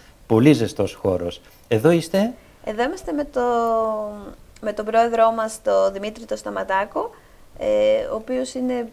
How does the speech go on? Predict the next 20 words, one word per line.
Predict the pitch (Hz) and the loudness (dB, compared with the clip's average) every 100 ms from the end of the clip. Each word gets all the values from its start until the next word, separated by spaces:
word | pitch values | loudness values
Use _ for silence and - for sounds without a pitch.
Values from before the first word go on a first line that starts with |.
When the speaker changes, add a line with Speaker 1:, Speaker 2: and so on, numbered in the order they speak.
| - - | -14 -2
Speaker 2:
ε, | 110 107 - 208 - - | 2 2 0 -4 -12 -12
έτσι, | - 220 233 233 220 214 202 - - - | -6 -6 -4 -6 -6 -12 -14 -20 -20 -12
ε, | - 101 101 | -8 -8 -8
με | 104 | -8
το, | 104 104 101 101 139 214 - | -2 0 0 -2 -4 -8 -12
με | - | -10
το | 208 | -10
μπουφάν, | 208 233 202 | 4 4 6
να | 202 | 2
το | 247 | 2
πω, | - 240 415 - - - - | 4 2 0 -8 -6 -6 -2
Speaker 1:
Μμμ. | 254 - - - | -4 -4 -12 -12
Speaker 2:
ε, | 233 233 226 | -8 -6 -4
ανάμεσα | 226 233 240 226 226 | -4 -4 -4 -6 -8
είμαι | 202 | -4
εγώ. | 262 415 453 - - - 233 | 0 0 0 -4 -16 -10 -4
Δίπλα | 254 254 254 | -4 -2 -2
ήταν | 254 254 | -2 -4
και | 247 226 | -2 2
ο, | 220 220 208 202 | 4 4 2 0